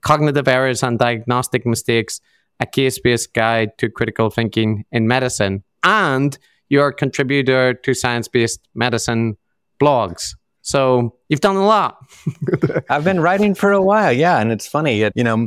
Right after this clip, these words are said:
Speaker 2: what I'm kinda most proud of is my neurology textbooks. No one reads those, but, uh, that's, that's where I've really put forth the, the, the most effort. So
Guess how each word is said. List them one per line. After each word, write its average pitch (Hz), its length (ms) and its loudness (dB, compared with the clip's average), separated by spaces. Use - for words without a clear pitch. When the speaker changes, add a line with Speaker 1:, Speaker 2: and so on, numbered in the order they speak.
Speaker 2:
what 165 240 -2
I'm 156 200 -2
kinda 190 200 0
most 220 320 2
proud 147 240 2
of 143 100 0
is 139 100 0
my 139 140 0
neurology 139 680 2
textbooks. 117 560 -2
No 147 140 2
one 143 180 2
reads 175 340 0
those, 135 320 2
but, 127 180 2
uh, 123 220 2
that's, 131 360 -2
that's 156 220 0
where 175 120 4
I've 117 100 0
really 170 200 2
put - 260 -2
forth 139 340 0
the, 127 260 2
the, 113 60 -2
the 117 140 2
most 139 340 -2
effort. 104 440 -2
So 101 360 -4